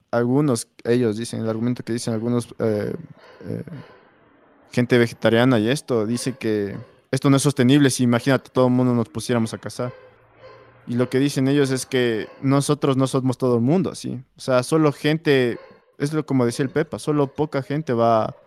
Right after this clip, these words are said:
a cachar esto de la cacería, ¿sí? No to-, no es para todo el mundo, ¿sí?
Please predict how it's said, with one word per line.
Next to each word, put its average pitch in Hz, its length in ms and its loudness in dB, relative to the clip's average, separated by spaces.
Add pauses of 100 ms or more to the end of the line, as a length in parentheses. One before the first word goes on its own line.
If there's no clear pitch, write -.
(440)
a 120 60 -2
cachar 131 320 2
esto 127 180 2
de 120 60 6
la 113 100 2
cacería, 117 520 -6
¿sí? - 180 -12 (400)
No 139 160 6
to-, - 220 0
no 143 100 2
es 151 80 -2
para 120 180 -2
todo 127 180 -4
el 117 60 -2
mundo, 127 360 -4
¿sí? - 160 -14